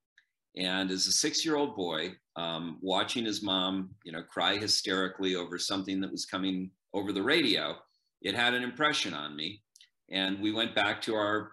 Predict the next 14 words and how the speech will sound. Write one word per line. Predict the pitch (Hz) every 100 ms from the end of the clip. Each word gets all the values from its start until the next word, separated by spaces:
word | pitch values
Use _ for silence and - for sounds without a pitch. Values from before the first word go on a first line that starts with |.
| -
little | 98 107 104
apartment | 95 92 98 107
and | 101 92
watched, | 87 92 95 - - 101
uh, | 92 90 90 87 -
the | 87 92 92 90 90 87 -
international | 117 123 113 104 104 107 98
news | 101 117 131 -
coverage | 87 76 73 76 95 - -
of | 82 85 85 85 - _ _ - -
this | 90 -
fallen | - 98 95 101
hero | 104 131 120 - - _ _ _ _
and, | - 85 85 85 85 82